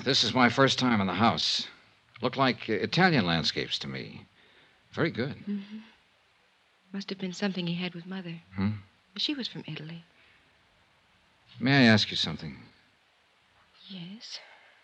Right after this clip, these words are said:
Speaker 1: How do you feel about him now?
Speaker 2: Is this for your report?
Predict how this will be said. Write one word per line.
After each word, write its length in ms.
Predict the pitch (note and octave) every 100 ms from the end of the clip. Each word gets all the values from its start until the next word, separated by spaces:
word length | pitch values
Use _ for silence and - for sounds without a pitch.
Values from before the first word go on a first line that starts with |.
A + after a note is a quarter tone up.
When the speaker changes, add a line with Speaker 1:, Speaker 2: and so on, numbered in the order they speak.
| _ _ _ _ _ _ _ _ _ _ _
Speaker 1:
How 120 | D#3+
do 60 | C#3
you 100 | G#2
feel 220 | - F#2+
about 260 | E2+ D#2+
him 240 | B1+ D#2+ C#2
now? 360 | C2+ A#1 G#1+ G#1 - _ _ _ _ _ _ _ _ _ _ _ _ _ _ -
Speaker 2:
Is 140 | F#3+
this 160 | A#3 -
for 100 | G#3+
your 160 | F#3+
report? 500 | E3+ E3 - G3 G3